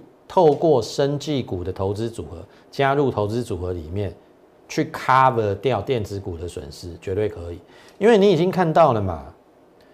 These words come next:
我的泰博十张赚三十二万啊，我的大江十张赚四十七万啊，我的唐联六十趴哎，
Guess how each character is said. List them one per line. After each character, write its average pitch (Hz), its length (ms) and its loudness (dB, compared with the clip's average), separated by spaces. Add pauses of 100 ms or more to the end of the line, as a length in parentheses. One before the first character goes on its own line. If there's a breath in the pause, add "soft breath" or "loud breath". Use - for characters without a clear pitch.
(280 soft breath)
我 117 120 4
的 143 80 6
泰 175 260 4
博 107 220 0
十 113 180 -6
张 131 180 -2
赚 131 160 -2
三 113 200 -4
十 101 120 -6
二 98 120 -2
万 92 240 -4
啊， 80 220 -14 (840 soft breath)
我 120 100 2
的 147 100 8
大 196 200 8
江 180 180 0
十 143 220 -2
张 143 280 0
赚 135 180 0
四 120 240 -2
十 107 60 -4
七 104 240 -6
万 107 200 2
啊， 95 160 -4
我 113 100 -2
的 139 80 0
唐 139 220 0
联 139 200 -2
六 208 260 2
十 120 220 -6
趴 127 380 2
哎， 113 260 -2